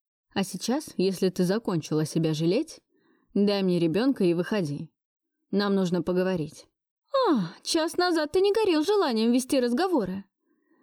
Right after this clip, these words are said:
Все еще задетая тем, как он отослал нас вместе с дворецким, съязвила я. "Подожди-ка! Что значит дверь, ведущая в твою комнату? Я сейчас же хочу поменять комнату!"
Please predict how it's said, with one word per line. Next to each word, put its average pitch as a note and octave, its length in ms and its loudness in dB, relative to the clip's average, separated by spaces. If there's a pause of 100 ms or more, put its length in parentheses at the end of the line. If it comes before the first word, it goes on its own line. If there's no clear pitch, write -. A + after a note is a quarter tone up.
Все - 200 -2
еще G#3 200 0
задетая F#3 520 0
тем, A#3 280 0
как - 200 -6
он F#3 100 2
отослал F#3+ 480 -2
нас E3+ 220 -2
вместе F3+ 300 -2
с E3+ 40 -2
дворецким, E3+ 560 -2
съязвила F3 540 2
я. G3+ 200 -4 (960)
"Подожди-ка! G#4 880 0 (500)
Что - 280 -4
значит A#4+ 360 2
дверь, C#4+ 260 2 (120)
ведущая C4+ 340 2
в - 40 -8
твою D#4+ 240 2
комнату? G3+ 560 -2 (460)
Я D#4+ 140 2
сейчас G4 360 0
же C4+ 80 2
хочу D#4+ 280 -2
поменять G4 480 2
комнату!" F#3 640 -2